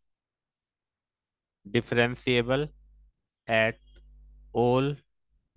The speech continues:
non integral values। यानी आपको अब ये बात समझ में आ जानी चाहिए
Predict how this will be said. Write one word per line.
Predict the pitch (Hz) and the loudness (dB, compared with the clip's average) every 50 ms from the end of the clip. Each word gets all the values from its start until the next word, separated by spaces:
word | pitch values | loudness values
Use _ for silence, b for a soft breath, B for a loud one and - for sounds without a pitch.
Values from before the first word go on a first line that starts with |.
| _ _ _ _ _ _ _ _ _ _ _ _ _ _ _ _ _ _ _ _ _ _ _ _ _ _ _ - | _ _ _ _ _ _ _ _ _ _ _ _ _ _ _ _ _ _ _ _ _ _ _ _ _ _ _ -14
non | 110 113 120 127 127 131 135 139 147 151 143 - - - - - - - - - | -10 -6 -4 -2 -2 -2 -4 -6 -6 -8 -12 -16 -20 -20 -20 -20 -20 -20 -12 -10
integral | 120 123 120 117 - _ _ 127 123 120 - 123 113 120 120 120 120 127 123 - _ _ - - - - - - _ _ _ _ _ _ _ _ _ _ _ _ _ _ _ _ _ _ _ _ _ _ _ _ _ _ _ _ _ _ _ _ _ _ _ _ _ _ _ _ _ _ _ _ | -8 -8 -8 -12 -14 _ _ -6 -6 -6 -6 -6 -4 -2 -4 -4 -6 -10 -12 -18 _ _ -20 -20 -20 -20 -20 -20 _ _ _ _ _ _ _ _ _ _ _ _ _ _ _ _ _ _ _ _ _ _ _ _ _ _ _ _ _ _ _ _ _ _ _ _ _ _ _ _ _ _ _ _
values। | 104 104 107 101 92 90 85 85 82 76 - - - - - - - - - - - - - - b b b b b b b b b _ - | -6 -2 -2 -2 -2 -4 -8 -10 -10 -10 -10 -12 -14 -16 -16 -16 -20 -20 -20 -20 -20 -20 -20 -20 b b b b b b b b b _ -4
यानी | 117 120 131 135 | -4 -4 -2 -2
आपको | 135 131 - _ - 127 | -4 -4 -4 _ -4 -2
अब | 127 131 | -2 0
ये | 131 127 | -2 0
बात | 123 131 127 - - | 2 0 0 0 -4
समझ | - - 131 123 | -4 -2 -2 -2
में | 123 123 123 | 0 -2 -4
आ | 120 | -4
जानी | 117 117 117 120 113 | -4 -4 -6 -8 -10
चाहिए | - - 113 113 117 131 147 | -10 -10 -8 -6 -6 -6 -6